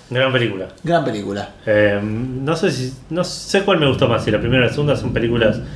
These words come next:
Speaker 2: Yo creo que me gustó más la primera.
Speaker 1: Son las dos muy buenas. Puede ser que la primera haya tenido ese factor, como lo que te decía vos, es algo más in-, in-, no innovador, pero es como el, el, algo más inesperado.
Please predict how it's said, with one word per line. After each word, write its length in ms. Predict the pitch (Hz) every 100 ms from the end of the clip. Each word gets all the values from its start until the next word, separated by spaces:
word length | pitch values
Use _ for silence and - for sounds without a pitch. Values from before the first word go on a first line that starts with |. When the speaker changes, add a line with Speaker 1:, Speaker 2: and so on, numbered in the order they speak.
| - - - - - - - -
Speaker 2:
Yo 100 | 277
creo 120 | 262
que 40 | 196
me 40 |
gustó 180 | 170 190
más 140 | 165
la 60 | 143
primera. 200 | 139 135
Speaker 1:
Son 120 | 151 156
las 80 | 143
dos 120 | 147
muy 120 | 151
buenas. 460 | 131 147 160 156 - - - _ _ _ _ _ _ _ _ -
Puede 180 | 143
ser 100 | 156
que 80 | 143
la 100 | 131
primera 280 | 117 123 139
haya 180 | 135 117
tenido 500 | 117 123 123 113 107 - - - - _ - -
ese 260 | 120 113
factor, 380 | 120 104 - 117
como 180 | 113 107
lo 160 | 107
que 60 | 110
te 60 | 110
decía 220 | 107 120
vos, 220 | 120 110
es 300 | 104 - - -
algo 220 | 110 101 104
más 360 | 98 - - -
in-, 300 | 110 101 123 -
in-, 160 | 139 -
no 140 | 165
innovador, 640 | 180 160 135 135 156 160 - - - - - - -
pero 140 | 110
es 80 | 107
como 240 | 131 117
el, 220 | 107 104
el, 340 | 117 120 110 117
algo 220 | 117 120
más 140 | 123 120
inesperado. 540 | 110 - 110 107 -